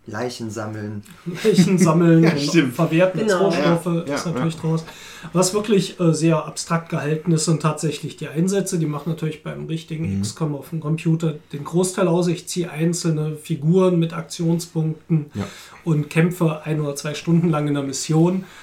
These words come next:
Speaker 3: Mhm.
Speaker 2: Das hier natürlich wesentlich kürzer gemacht, im Gegensatz zu Galaxy Defenders. Leute, die vielleicht lieber, ähm, diese Taktikkämpfe spielen wollten und weniger mit der Forschung zu tun haben,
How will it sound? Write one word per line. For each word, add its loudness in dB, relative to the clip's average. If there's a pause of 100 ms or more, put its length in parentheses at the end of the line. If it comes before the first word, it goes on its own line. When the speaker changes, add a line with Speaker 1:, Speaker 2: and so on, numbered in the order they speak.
Speaker 3:
Mhm. -8
Speaker 2:
Das 4
hier 2
natürlich 4
wesentlich 2
kürzer -2
gemacht, -2
im 0
Gegensatz -2
zu -2
Galaxy 0
Defenders. 0 (400)
Leute, -4
die -6
vielleicht -6
lieber, 2
ähm, -10
diese -8
Taktikkämpfe 0
spielen 4
wollten 4
und -4
weniger 2
mit -12
der -12
Forschung -6
zu -6
tun 0
haben, 0